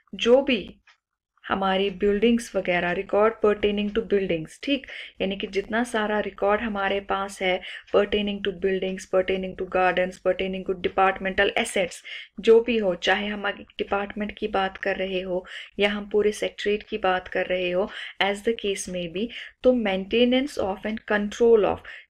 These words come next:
departmental buildings या सेक्रेटेरिएट buildings including compounds and gardens, ये सारा एस्टेट सेक्शन का काम है।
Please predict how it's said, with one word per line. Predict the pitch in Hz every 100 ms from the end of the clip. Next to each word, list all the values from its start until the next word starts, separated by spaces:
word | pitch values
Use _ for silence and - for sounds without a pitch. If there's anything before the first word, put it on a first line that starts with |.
| 190
departmental | 208 202 220 240 233 254 240
buildings | 240 240 262 285 - - _
या | 202
सेक्रेटेरिएट | 202 196 196 - 247 247 220
buildings | 190 175 170 - 240 233
including | 233 233 233 233 233
compounds | 208 196 196 202 208 -
and | 214 185
gardens, | 170 165 185 240 - - -
ये | 269
सारा | 269 214 190 190
एस्टेट | - 220 - 233
सेक्शन | - 185 - 180
का | -
काम | 202 185 160
है। | 170